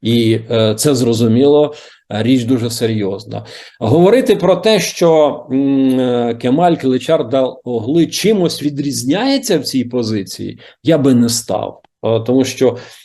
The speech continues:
погляди ці зрозумілі. Е, іначе б він ніколи не очолив, е, партію, республіканську партію, засновниками якої був Кемаль Ататюрк. Я ще раз хочу підкреслити: якщо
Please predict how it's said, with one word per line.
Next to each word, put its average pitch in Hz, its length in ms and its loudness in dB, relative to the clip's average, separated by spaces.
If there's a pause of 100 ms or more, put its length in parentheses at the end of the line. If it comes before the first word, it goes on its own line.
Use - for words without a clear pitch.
(220)
погляди 175 580 4
ці 156 200 0
зрозумілі. 139 960 2 (340)
Е, 120 340 -2
іначе 175 460 2
б 151 60 0
він 185 280 2
ніколи 190 760 2
не 127 160 -2
очолив, 143 680 -2
е, 131 40 -20 (800)
партію, 123 460 0
республіканську 117 840 0
партію, 156 400 0
засновниками 120 800 -2
якої 110 380 -2
був 110 300 -4 (320)
Кемаль 107 400 0 (120)
Ататюрк. 107 600 -4
Я 175 100 2
ще 226 180 2
раз 226 180 4
хочу 170 320 0
підкреслити: 110 720 -2
якщо 190 600 0